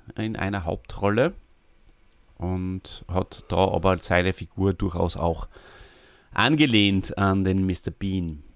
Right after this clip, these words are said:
Ja, also das war's eigentlich auch schon, was seine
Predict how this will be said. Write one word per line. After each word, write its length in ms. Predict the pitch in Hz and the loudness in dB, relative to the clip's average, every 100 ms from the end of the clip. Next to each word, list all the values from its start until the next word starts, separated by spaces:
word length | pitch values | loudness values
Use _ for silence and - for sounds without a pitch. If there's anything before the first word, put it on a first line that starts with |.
| - - - _ _ _ - | -20 -20 -20 _ _ _ -8
Ja, 420 | 98 101 104 87 - _ - | 2 6 6 2 -8 _ -6
also 160 | 95 110 | -4 -2
das 180 | 113 | 0
war's 220 | 101 127 101 | 4 4 4
eigentlich 500 | 92 95 95 92 90 | 2 2 0 -2 -2
auch 100 | 90 | 0
schon, 580 | 98 95 92 95 92 - 87 | 2 0 0 -4 -6 -12 -10
was 220 | 90 95 | -8 -6
seine 380 | - 95 98 95 | -2 2 2 0